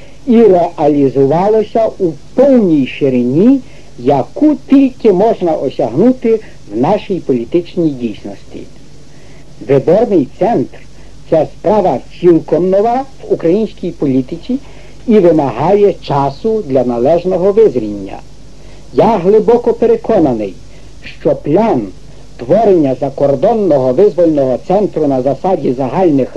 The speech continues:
виборів відповідає вповні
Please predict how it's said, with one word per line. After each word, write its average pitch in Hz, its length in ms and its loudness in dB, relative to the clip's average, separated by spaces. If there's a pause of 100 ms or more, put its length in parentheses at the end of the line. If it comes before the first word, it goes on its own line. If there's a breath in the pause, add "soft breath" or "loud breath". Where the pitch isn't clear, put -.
виборів 180 500 2 (580 loud breath)
відповідає 233 1080 2
вповні 240 880 4